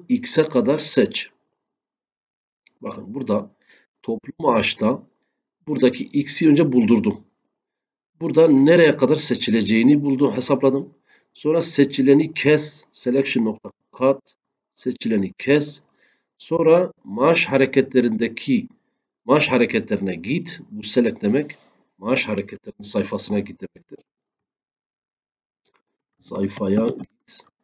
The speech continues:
Ee, burada da yine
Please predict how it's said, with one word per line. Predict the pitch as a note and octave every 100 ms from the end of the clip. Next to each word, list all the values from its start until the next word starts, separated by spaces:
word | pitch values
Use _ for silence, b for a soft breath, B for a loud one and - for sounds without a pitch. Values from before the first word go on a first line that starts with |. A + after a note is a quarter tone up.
| _ _ _ _ _ _ _ _ _ _ _ G#2+
Ee, | G2+ G2 F#2+ F#2+ F#2 _ _ _ _ _ _ _ _ _ _ _ _ _ _ _ _ _ _ _ _ _ _ _ _ _ _ _ _ _ _ _ _ - _ b b b b b _
burada | A#2+ A2 A#2+
da | G2+
yine | F#2+ G2+ A2+ -